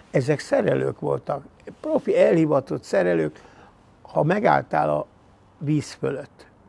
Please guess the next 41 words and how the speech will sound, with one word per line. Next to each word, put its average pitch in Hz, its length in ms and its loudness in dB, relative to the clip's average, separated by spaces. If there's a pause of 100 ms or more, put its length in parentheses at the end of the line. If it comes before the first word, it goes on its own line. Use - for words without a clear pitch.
(260)
mert 170 240 0 (420)
suti, 147 560 -2 (400)
agyad 156 440 4
nem 156 200 2
ott 135 180 0
volt 123 280 0
minden, 156 400 0 (220)
és - 160 -6
megálltál 151 520 6
ott, - 260 4
a, 165 100 4 (120)
eh, 139 220 2 (240)
akkor 156 140 2
nem 254 180 6
azt - 140 6
mondta, 156 220 0
hogy 147 100 4
"Gyere 143 360 10
előrébb", 139 560 6 (340)
bling, 160 480 2
úgy 202 220 -2
feküdt 135 400 0
bele 151 220 8
a 127 160 8
vízbe, 160 520 4 (340)
hogy 143 100 2
le 160 120 8
kell 143 240 4
venni 135 260 0
a 123 100 -2
kartervédőt, 143 840 4
és - 120 -14
neki 170 360 -6
az - 200 0
a 147 60 0
dolga, 139 340 2
hogy 123 100 0
az 120 100 -4
legyen 139 400 0
levéve, 143 300 2
hogy 131 160 -4